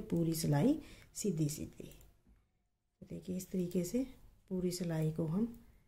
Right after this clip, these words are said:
सीधा सीधा बनाते हुए कंप्लीट करेंगे। रेड जो हमारे पट्टी के फंदे हैं, इन्हें भी हम पूरा सीधा सीधा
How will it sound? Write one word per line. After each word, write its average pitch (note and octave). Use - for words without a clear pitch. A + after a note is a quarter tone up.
सीधा G#3
सीधा F3+
बनाते D#3+
हुए D#3
कंप्लीट C#3
करेंगे। F#3+
रेड F3
जो F#3+
हमारे F#3+
पट्टी G3
के G#3+
फंदे G3
हैं, A3+
इन्हें F#3+
भी F3+
हम F3
पूरा E3+
सीधा E3+
सीधा E3+